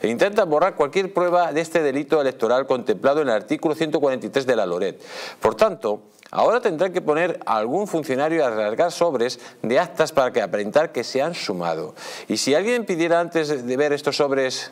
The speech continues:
le sacaran fotos, pues esa sería la prueba". Pues miren, amigos, tenemos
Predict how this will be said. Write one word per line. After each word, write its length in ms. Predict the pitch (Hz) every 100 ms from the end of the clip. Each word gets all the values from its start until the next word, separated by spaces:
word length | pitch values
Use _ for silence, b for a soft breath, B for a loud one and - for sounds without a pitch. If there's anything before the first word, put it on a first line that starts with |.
| - -
le 100 | 98
sacaran 600 | - 110 127 135 127 117
fotos, 580 | 113 139 147 190 202 - - - -
pues 160 | - 90
esa 140 | 123
sería 160 | 160 156
la 80 | 131
prueba". 260 | 135 127 - B B B B B B -
Pues 100 | 110
miren, 240 | 127 156
amigos, 340 | 135 156 131 92
tenemos 580 | 120 139 208 247 233 -